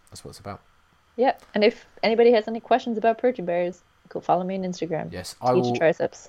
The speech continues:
Speaker 1: I'll say I will link it all in the show notes, um, if I remember. But yeah, uh, most, most I, I can almost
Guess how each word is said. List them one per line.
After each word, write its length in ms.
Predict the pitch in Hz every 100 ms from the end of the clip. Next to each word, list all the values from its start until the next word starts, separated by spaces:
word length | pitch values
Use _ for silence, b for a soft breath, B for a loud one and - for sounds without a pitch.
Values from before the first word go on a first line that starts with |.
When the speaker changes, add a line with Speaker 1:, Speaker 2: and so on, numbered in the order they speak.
| -
Speaker 1:
I'll 80 | 104
say 240 | 113 101
I 60 | 107
will 120 | 104
link 320 | 110 120 117
it 40 | 104
all 60 | 104
in 60 |
the 60 | 95
show 200 | 101 95
notes, 400 | 101 101 - - -
um, 240 | 92 90 -
if 120 | 98
I 60 | 92
remember. 320 | 90 87 90
But 200 | 95 92 _ -
yeah, 220 | 90 87 -
uh, 80 | 101 _ _ _
most, 320 | 147 143 143 -
most 240 | 135 139 -
I, 180 | 123 -
I 120 | 131
can 160 | 131 127
almost 220 | 127 117